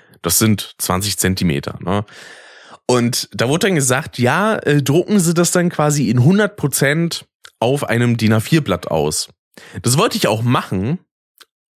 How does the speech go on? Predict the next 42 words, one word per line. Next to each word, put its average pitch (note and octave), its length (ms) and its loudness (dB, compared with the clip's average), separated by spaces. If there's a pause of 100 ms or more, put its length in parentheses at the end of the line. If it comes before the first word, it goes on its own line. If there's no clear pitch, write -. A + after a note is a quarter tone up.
(420)
Und C3+ 580 0
komischerweise D3+ 1120 2 (400)
wurde D3+ 180 4
mir E3+ 140 4
dann C#3 160 0
aber A#2+ 220 0
angezeigt, B2+ 560 0
von B2+ 120 0
wegen, C3 140 2
dass B2+ 160 -2
da B2 120 0
was A2+ 140 -2
abgeschnitten F#2 760 -2
wird D2 460 -2
von - 360 -6
der D#2 140 -2
Karte. D#2+ 520 -6 (320)
Wo - 60 -4
ich G#2 120 -4
mir A#2 80 0
so A2 100 0
dachte, G#2 260 -2
das - 180 -2
ergibt G#3 220 0
gar C3+ 220 0
keinen C#3 300 -2
Sinn. A2+ 340 0 (320)
Ein C#3 180 -2
A A#2 120 0
vier G#3+ 340 0
Blatt F2+ 500 -4 (220)
hat - 180 -8
eine C3+ 140 0
Breite D#3 580 -2
von - 320 -2
einundzwanzig F#3 880 0
Zentimetern. F#3 800 2
Also A#2 160 0
da C#3 120 0
müsste F#3+ 320 0
ja F3 260 2
eine F3 440 0